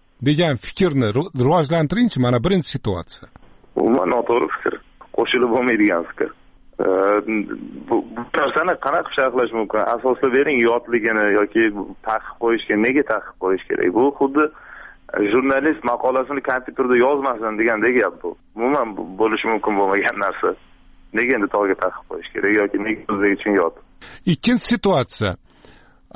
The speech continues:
Speaker 1: Har qanday musiqa asbobini "Bu palon millatniki"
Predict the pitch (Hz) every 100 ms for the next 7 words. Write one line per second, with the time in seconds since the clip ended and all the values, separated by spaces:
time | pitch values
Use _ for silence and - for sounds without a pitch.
0 | - - - 160 208 - 247 233 214 208
1 | 196 - 226 214 208 214 202 170 175 -
2 | 202 208 180 208 226 247 254 156 143 214
3 | 233 202 - _ 160 185 220 226 202 196
4 | 196 190 - 196 - 214